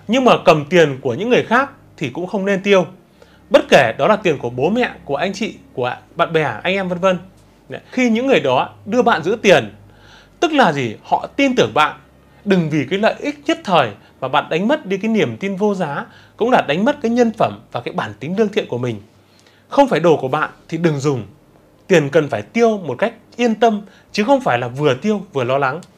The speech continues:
Thứ tám, cờ bạc là bác thằng bần. À, chẳng có cách nào làm giàu nhanh được đâu. Thành công, tài chính thì cũng cần phải có thời gian để học hỏi và sáng tạo, cũng như là nỗ lực không ngừng.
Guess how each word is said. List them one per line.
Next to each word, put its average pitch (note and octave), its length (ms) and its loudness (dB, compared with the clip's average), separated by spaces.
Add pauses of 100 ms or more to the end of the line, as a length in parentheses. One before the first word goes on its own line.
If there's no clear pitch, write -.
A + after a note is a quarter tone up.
(560)
Thứ F#3 100 -2
tám, F#3+ 340 0 (380)
cờ E3+ 160 6
bạc D#3+ 240 4 (180)
là B2+ 160 -2
bác A3 240 -4
thằng D3 140 -6
bần. A2+ 200 -2 (1040)
À, F3+ 140 0
chẳng C#3 260 -2
có F#3 80 2
cách C#4+ 220 -2
nào G3+ 220 2
làm C#3+ 180 -2
giàu C3 340 2
nhanh A3 180 0
được D3 140 -6
đâu. F#3 280 2 (420)
Thành F3+ 200 0
công, B3+ 280 4 (180)
tài D3 120 2
chính C#3+ 300 -4 (440)
thì G#3 140 2
cũng B3+ 180 -4
cần G3 220 4
phải A#2+ 180 -2
có F3+ 100 0
thời F#3 280 4
gian G#3+ 420 2
để G#2+ 360 -2
học - 280 -4
hỏi G#2+ 220 -4 (260)
và C#3 100 2
sáng C#3+ 220 -4
tạo, - 260 -4 (260)
cũng G#3+ 140 -2
như D4 80 0
là E3 120 4
nỗ F3+ 160 -2
lực C#4 200 2 (100)
không B3+ 180 2
ngừng. C#3 240 2